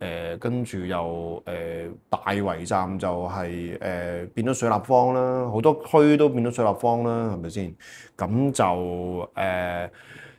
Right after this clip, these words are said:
誒，今日，今朝就唔知道可行定唔可行呢？咁當然有啲人呢，可能係你係返學嘅話，你就好期待，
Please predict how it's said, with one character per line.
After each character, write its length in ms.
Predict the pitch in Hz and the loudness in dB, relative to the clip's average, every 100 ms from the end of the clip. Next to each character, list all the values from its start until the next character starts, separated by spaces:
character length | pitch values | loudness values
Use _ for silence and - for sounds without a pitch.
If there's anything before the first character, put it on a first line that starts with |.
| - | -6
誒， 540 | 107 95 92 92 92 92 | -2 0 -2 -2 -4 4
今 280 | 160 175 175 | 4 6 4
日， 40 | 117 - - | 4 2 -2
今 220 | 151 151 | 0 2
朝 260 | - 147 127 | 4 4 6
就 140 | 92 | 2
唔 140 | 85 85 | -2 -10
知 140 | 101 131 | -4 0
道 180 | 110 98 | 2 0
可 180 | - 95 127 | -2 0 0
行 240 | 117 90 | 0 -4
定 180 | 92 85 | -8 -10
唔 20 | |
可 120 | 90 117 | -4 -2
行 260 | 135 95 117 | 0 0 2
呢？ 60 | 143 147 143 139 | 4 4 4 4
咁 60 | 127 | 2
當 120 | 143 | 2
然 80 | 127 | 2
有 140 | 98 | 2
啲 140 | 107 135 | 2 2
人 100 | - 104 | 2 0
呢， 140 | 127 | 0
可 100 | 135 | 0
能 100 | 98 | -2
係 180 | 85 87 | -4 -8
你 160 | 90 95 | -6 -6
係 80 | 92 | -4
返 220 | 123 123 | -2 -2
學 60 | 104 | -2
嘅 260 | 92 95 | -4 -4
話， 240 | 90 92 107 | -2 0 -2
你 60 | |
就 140 | 98 90 | -2 -4
好 140 | 113 - | -6 -8
期 160 | 82 | -14
待， 120 | 82 | -8